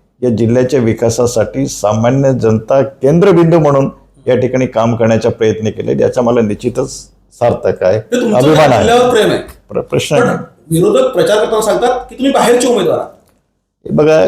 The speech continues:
Speaker 1: एक आतापर्यंत मला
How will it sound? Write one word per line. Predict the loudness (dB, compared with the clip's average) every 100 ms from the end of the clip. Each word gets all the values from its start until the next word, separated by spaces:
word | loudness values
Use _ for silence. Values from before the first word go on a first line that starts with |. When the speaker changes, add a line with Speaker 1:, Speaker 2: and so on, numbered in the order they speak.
| 2
Speaker 1:
एक | 0 0 -4
आतापर्यंत | -2 -2 0 0 2 0 0 0 0 2 0 -2 -8 _
मला | -2 0 0 2 0